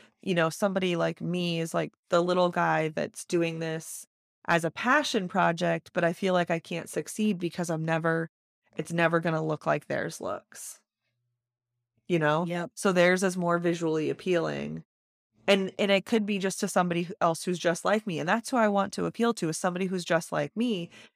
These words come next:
Speaker 1: and might say, you know, I, it's, it, they, maybe they can't make it look perfect either, but they still wanna look at what looks perfect.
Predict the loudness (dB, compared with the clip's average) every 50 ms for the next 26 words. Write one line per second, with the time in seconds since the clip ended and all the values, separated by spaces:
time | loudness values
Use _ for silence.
0 | _ -4 -2 0 2 2 2 0 -2 -4 -2 0 2 4 4 4 2 0 -2 -4
1 | -6 _ _ _ _ _ _ _ _ _ _ _ _ _ _ _ _ _ _ _
2 | _ _ _ _ _ _ _ _ _ -2 0 0 0 2 2 0 0 0 -2 -2
3 | -2 -4 -4 -4 -4 0 2 2 2 0 0 0 2 2 4 4 2 2 2 2
4 | 2 0 0 -2 -2 -2 -2 -2 -2 -2 -2 -4 -4 -2 -2 -2 -2 -2 -2 -2
5 | -2 -2 -4 -2 0 0 2 2 4 4 4 2 2 0 _ _ _ _ _ -2
6 | 0 2 2 2 2 2 2 4 4 4 4 4 2 2 2 2 2 2 2 2
7 | 4 2 0 0 -2 -6 -4 -4 -4 -4 -6 -8 -10 -10 _ -20 -20 -20